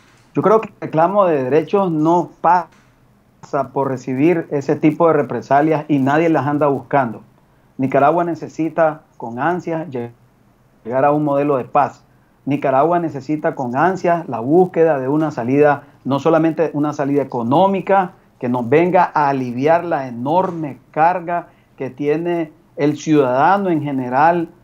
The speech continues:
producto de la crisis de dos mil dieciocho y producto de la crisis de la pandemia.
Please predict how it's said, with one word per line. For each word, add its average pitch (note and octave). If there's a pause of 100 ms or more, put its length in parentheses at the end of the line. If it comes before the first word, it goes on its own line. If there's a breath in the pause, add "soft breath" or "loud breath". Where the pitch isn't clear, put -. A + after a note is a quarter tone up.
(140)
producto D3
de B2+
la A#2+
crisis F3
de C#3
dos A#2+
mil D3
dieciocho F3
y D#3+
producto C3+
de D#3
la D3
crisis C#3+
de D#3
la C#3
pandemia. A#2